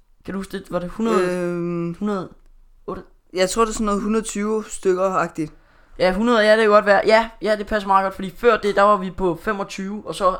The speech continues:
Speaker 1: havde vi steget med cirka næsten hundrede. Og så nu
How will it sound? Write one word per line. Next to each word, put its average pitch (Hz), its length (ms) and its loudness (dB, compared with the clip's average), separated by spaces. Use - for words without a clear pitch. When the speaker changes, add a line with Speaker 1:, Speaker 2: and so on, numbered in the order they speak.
Speaker 1:
havde 180 140 -6
vi 165 60 -10
steget 185 300 -2
med 196 80 -6
cirka 180 260 -4
næsten 170 300 -8
hundrede. 190 300 -4
Og 185 120 2
så 202 220 0
nu 202 300 -2